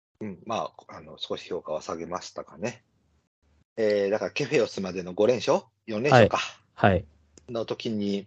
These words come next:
Speaker 1: それまでの着順、ね、
Speaker 2: うん。
Speaker 1: 八五一、六十四十から二一一一一っ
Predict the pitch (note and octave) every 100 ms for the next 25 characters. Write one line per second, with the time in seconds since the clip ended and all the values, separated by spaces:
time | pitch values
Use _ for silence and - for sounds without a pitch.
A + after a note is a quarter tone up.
0 | - - B2+ A#2 G2+ G2 A2 A#2 A2+ G#2
1 | A#2+ G3+ _ _ _ _ - G#2+ F#2+ F2+
2 | G#2 - F#2+ F#2+ F#2+ G2+ - - D#2+ G2+
3 | G2 E2+ G2 G2 G2 F2 E2 F2 F2 F2
4 | E2+ F2 F#2+ G2+ - A2+ - G2+ A2+ G2
5 | -